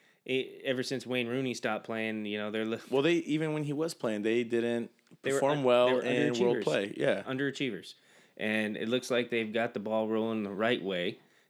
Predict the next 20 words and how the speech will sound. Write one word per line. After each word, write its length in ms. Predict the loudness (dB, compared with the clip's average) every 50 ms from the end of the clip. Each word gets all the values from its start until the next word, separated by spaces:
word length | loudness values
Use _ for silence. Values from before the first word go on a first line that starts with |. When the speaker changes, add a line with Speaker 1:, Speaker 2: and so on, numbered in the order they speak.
| _
Speaker 1:
And, 540 | -4 -2 -2 0 0 0 0 -2 -2 -4 -6 -4
you 100 | -2 -2
know, 180 | 0 0 0 0
they're 260 | 2 2 2 2 0
putting 360 | -2 -2 -2 -2 -2 0 -2
distance 300 | -2 -2 -2 -4 -8 -10
between 320 | -10 -12 -6 -4 -2 -2 0
themselves 400 | -2 -2 0 0 0 0 -2 -4
in 80 | -6
the 60 | -6 -4
field, 300 | 0 0 2 2 0 0
moving 280 | -2 -2 -2 -2 -2
along, 480 | -2 -2 -2 -2 -2 -4 -4 -6 -8 -10 -8
uh, 320 | -4 -4 -2 -2 -2 -4 -4
facing, 560 | -2 -2 -2 0 0 -2 -2 -2 -2 -2 -2
uh, 360 | -2 -2 -2 -2 -4 -4 -6 -8 -10 -16 -20 _ -18
I 40 | -14
think 180 | -12 -10 -8 -6
they're 80 | -8 -6
playing 320 | -6 -6 -6 -6 -6